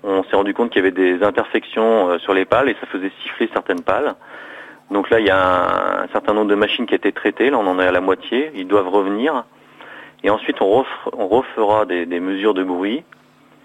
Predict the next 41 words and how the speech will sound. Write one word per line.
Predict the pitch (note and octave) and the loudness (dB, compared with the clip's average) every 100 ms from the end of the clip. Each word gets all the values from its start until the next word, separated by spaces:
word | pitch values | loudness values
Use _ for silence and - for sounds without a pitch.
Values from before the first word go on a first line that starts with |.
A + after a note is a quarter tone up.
| _ _ _ - | _ _ _ -2
pour | F#2+ G2 | 2 2
être | - - | 0 -4
sûr | A#2 A#2+ | -2 -2
que, | - F#2 F2+ E2+ | -2 0 0 2
bah, | E2+ F2+ | 2 0
que | F#2 - | -6 -6
ces | F#2 | -2
imperfections | G2+ F#2+ - G2 - A#2 A#2 | 0 0 -2 -8 -4 0 0
venaient | F#2 F#2 | 0 0
pas, | - G#2+ G#2+ | 2 4 4
euh, | F2+ E2+ E2+ F2 F2+ F#2 F#2+ F#2+ - - F#2+ F#2 F2 - G2 G2 F#2 F2+ F#2 - | 2 0 0 -2 -4 -6 -8 -8 -10 -12 -12 -12 -12 -12 -14 -14 -16 -16 -18 -18
que | - | -20
c'était, | - - - | -16 -18 -4
enfin, | F2+ | -4
que | E2+ - | -4 -10
c'était | - | -8
pas | - F#2+ F#2+ - | -2 -2 -2 -4
ça | A2 | -4
qui | - F2+ | -6 -8
générait | F2+ F2+ F#2 F#2 - | -4 -2 -2 -4 -10
le | G2 | -10
bruit | F#2 F2+ G#2 | -8 -6 -6
de, | F2+ F2 | -6 -8
le | F2 | -8
bruit | F2+ F#2 G#2 | -6 -6 -6
que, | - F#2+ F#2+ | -8 -10 -6
dont | G2 | -4
les | F#2 F#2 | -4 -4
gens | G2+ | -6
se | - | -6
plaignent, | F#2 F2+ | -8 -8
quoi. | - - - F#2 | -12 -20 -16 -12
On, | |
on, | F#2 F2 F#2+ F#2+ | -10 -10 -10 -8
on | G#2+ | -10
peut, | - A#2 A#2 G2 | -2 0 0 -2
on | |
peut | F2+ A#2 | -4 -4
travailler | - F#2 F2+ F#2+ A2+ - | -2 -2 0 0 -4 -6
sur, | F2+ E2+ | -6 -2
euh, | E2+ | -2